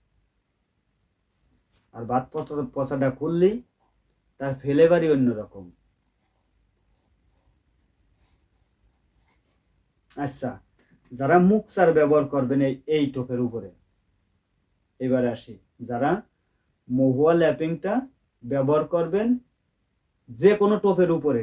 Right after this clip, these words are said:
কিভাবে ব্যবহার করবেন? যেরকম ভাত পচাটা লাগালাম, ঠিক ওই কায়দার ভাত পচাটা লাগাই নেবেন। যারা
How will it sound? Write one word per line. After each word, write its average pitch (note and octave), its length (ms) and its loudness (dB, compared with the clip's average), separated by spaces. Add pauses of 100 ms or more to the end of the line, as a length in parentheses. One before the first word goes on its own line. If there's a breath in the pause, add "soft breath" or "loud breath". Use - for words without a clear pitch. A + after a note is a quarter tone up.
কিভাবে F3 360 4
ব্যবহার C3+ 360 2
করবেন? G#2+ 340 -10 (1200)
যেরকম C#3+ 580 -2
ভাত C3 260 -2
পচাটা E3+ 360 0
লাগালাম, D#3+ 400 2 (100)
ঠিক G#3 180 0 (440)
ওই F3+ 180 8
কায়দার E3 340 2
ভাত D#3 240 0
পচাটা D#3+ 340 -6
লাগাই B2 300 -2
নেবেন। G#2+ 240 -10 (1300)
যারা C3+ 280 -2